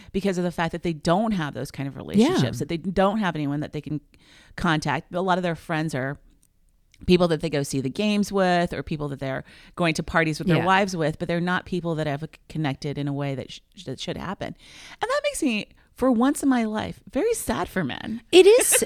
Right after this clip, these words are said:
Speaker 2: <laughs> it is sad for men. It's a total loss for men, and it's a total, like, portion of living, like, an emotional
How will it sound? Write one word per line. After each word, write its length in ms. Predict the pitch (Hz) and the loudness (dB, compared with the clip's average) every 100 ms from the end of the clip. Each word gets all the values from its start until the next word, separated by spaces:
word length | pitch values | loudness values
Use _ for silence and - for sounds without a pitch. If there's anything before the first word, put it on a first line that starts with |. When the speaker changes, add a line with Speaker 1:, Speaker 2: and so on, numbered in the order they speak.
| - | -2
Speaker 2:
<laughs> 100 | - | 0
it 200 | 247 - _ _ | 0 0 _ _
is 220 | - 349 403 | 4 4 6
sad 400 | - 143 120 - | 4 4 0 -6
for 100 | 147 | -6
men. 320 | 127 85 160 _ - | -4 -6 -8 _ 4
It's 220 | 233 - | 4 4
a 60 | |
total 680 | 202 - 240 220 240 226 202 - | 0 -2 0 6 8 6 4 -4
loss 600 | 180 180 170 208 - - | -2 4 6 6 4 -2
for 160 | 180 | 0
men, 340 | 147 127 120 156 | 0 0 -2 -4
and 180 | - 170 | 0 0
it's 140 | 165 | 0
a 40 | 180 | -4
total, 880 | - - - 202 208 196 185 175 - | -6 -8 0 2 4 4 2 0 -2
like, 380 | 180 151 147 - - - - _ - | 0 2 2 -2 -20 -20 -20 _ -4
portion 760 | - 226 226 - 196 160 156 156 | -2 0 0 2 2 2 2 0
of 200 | 135 151 | -2 -2
living, 460 | 175 170 175 180 | 2 2 2 -2
like, 320 | 160 135 135 - | -2 -6 -8 -8
an 140 | 156 156 | -6 -4
emotional 1120 | 147 151 143 156 - 180 160 147 151 147 | -2 0 2 2 0 0 2 2 0 -2